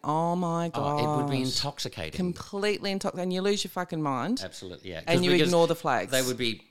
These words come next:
Speaker 2: saying all of the things that you want someone
Speaker 1: Yeah.
Speaker 2: to say to you and
Speaker 1: Yeah.
Speaker 2: do for you. And, yeah.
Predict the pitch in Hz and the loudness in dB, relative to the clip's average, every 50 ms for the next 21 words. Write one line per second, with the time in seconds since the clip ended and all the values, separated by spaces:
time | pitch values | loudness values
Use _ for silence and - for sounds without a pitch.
0 | _ _ - - - - 127 117 117 113 117 117 127 147 151 147 147 123 131 131 | _ _ -10 -6 -4 -2 -2 -2 0 0 2 2 4 4 4 4 2 0 -2 -6
1 | - - 127 123 120 117 123 107 110 113 104 98 - 101 110 117 131 117 - - | -4 -4 -4 -4 -2 -4 -4 -4 -4 -6 -6 -8 -12 -12 -8 -8 -6 -6 -6 -4
2 | 123 123 339 349 220 - 120 110 - 110 107 117 113 113 107 90 90 87 90 135 | -2 0 0 0 0 -2 -2 -4 -2 -2 -2 -2 -2 -4 -4 -6 -6 -4 -4 -2
3 | 214 277 320 254 120 - 95 92 90 85 85 85 82 - 98 92 80 73 | 0 0 0 -2 -2 -6 -8 -8 -8 -8 -10 -12 -12 -10 -8 -8 -8 -8